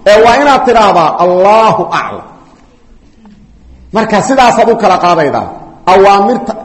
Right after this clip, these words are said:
ama arrimaha sharciga ah, masaa'ilka sharciga ah, "Allahu wa rasuuluhu aclam," aa la leeyahay. Laakiin amarka qadariga kowniga ah, "Allahu aclam," aa la leeyahay.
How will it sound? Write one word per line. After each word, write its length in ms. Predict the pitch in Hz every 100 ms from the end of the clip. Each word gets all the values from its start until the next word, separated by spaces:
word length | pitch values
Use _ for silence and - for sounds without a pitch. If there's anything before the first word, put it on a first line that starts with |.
| - -
ama 200 | - 185
arrimaha 480 | 202 196 196 233 208
sharciga 520 | - 240 262 180 185 -
ah, 140 | 110 - - - - _ _ - _
masaa'ilka 680 | 160 160 208 247 226 214 196
sharciga 500 | - 247 254 208 180
ah, 200 | 143 123 - - - -
"Allahu 680 | 190 208 214 233 240 202 214
wa 80 | 202
rasuuluhu 500 | 190 - 208 208 185
aclam," 340 | 185 170 165 143
aa 140 | 139
la 80 | 127
leeyahay. 280 | 117 - - - - - _ _ _ _ _ _ _ _ _ _ _ _
Laakiin 640 | 175 240 247 247 277 311 302 -
amarka 480 | 269 285 247 226 220
qadariga 600 | 226 220 277 285 233 214
kowniga 680 | 180 226 294 311 294 214 175
ah, 200 | 151 117 - - - -
"Allahu 560 | 208 220 220 220 208 214
aclam," 380 | 214 190 220 220
aa 180 | - 170
la 80 | 151
leeyahay. 340 | 143 98 -